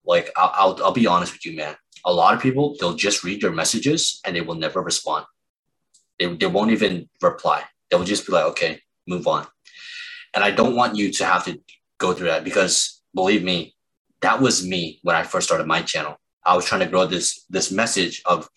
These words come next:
self-improvement, of self-reliance. You know, it's like, I have this story that I need to tell the world,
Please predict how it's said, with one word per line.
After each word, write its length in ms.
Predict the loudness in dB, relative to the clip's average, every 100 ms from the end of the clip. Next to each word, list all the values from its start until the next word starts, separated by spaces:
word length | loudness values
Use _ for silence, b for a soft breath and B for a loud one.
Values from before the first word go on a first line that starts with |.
| B B
self-improvement, 720 | -2 2 2 2 2 2 2 0
of 140 | 2
self-reliance. 840 | 2 2 0 2 4 4 2 -2
You 60 | -2
know, 100 | 0
it's 140 | 2
like, 120 | 0 2
I 100 | 0
have 260 | 0 0
this 160 | -2 -2
story 280 | 2 2 2
that 120 | 0
I 80 | 0
need 120 | -2
to 140 | -4
tell 220 | 2 2
the 80 | 2
world, 420 | 2 4 4 2